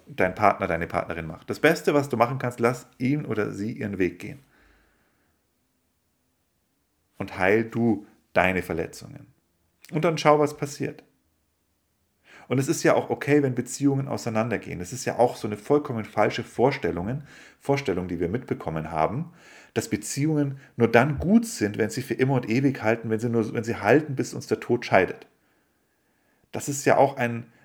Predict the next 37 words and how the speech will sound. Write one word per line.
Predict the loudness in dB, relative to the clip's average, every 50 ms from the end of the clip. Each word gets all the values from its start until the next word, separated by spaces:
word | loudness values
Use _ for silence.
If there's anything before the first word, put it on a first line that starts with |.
| _ _ -2
ein | -2 -2 -2 4
Bild, | 8 10 12 12 12 10 8 6
was, | 4 4 4 0 -8 -14 _ _ _ -2
was, | -2 -2 -2 -2 -6 -4
was | -2 -2 -2 -4 -8 -12 -4
in | -4 -2 -2
unsere | -2 -2 -2 -4 -2
Köpfe | 4 2 2 2 2 -2 -2 0 2
rein, | 2 4 4 2 0 -4 -10 -18 -20 -20 _ _ -12
reingekommen | -2 2 2 2 2 2 -4 -6 0 2 2 2 2 0 -2
ist, | -2 -2 -2 -4 -8 -18 _ _ _ _ _ _ _ _ _ 2
aufgrund | 2 2 2 0 -4 0 0 0 2 6
dessen, | 4 4 4 4 -4 -2 0
was | 0 -2 -2 -4
uns | -2 -2 -2 -2 -2 -10 -12 -6 -6
erzählt | -6 -4 2 4 6 6 6 6 4
wurde, | 2 2 2 2
vorgelebt | 0 2 4 4 4 6 4 0 0 0 -2 -4 -8 -14
wurde. | -12 -12 -12 -12 -16 -20 _ _ _ _ _ _ _ _ _ _ _ _ _ -20 -20 -8 0
Aber | 2 4 6 6
wenn | 6 6 4
wir | 4
es | 2 0
mal | -2 -2
ehrlich | 2 2 2 2 2 0 0
anschauen, | -2 -2 -2 -2 -6 -6
ist | -6 -10 -10
es | -12 -8
da | -8 -6
auch | -6 -6 -6 -6
einfach | -6 -6 -6 -10
ein | -10 -10
Schmarrn, | -6 0 2 2 4 2 0
ist | -2 -6 -10
doch | -10 -10
ein | -4 0
Bullshit. | 2 2 2 0 -4 -10 -14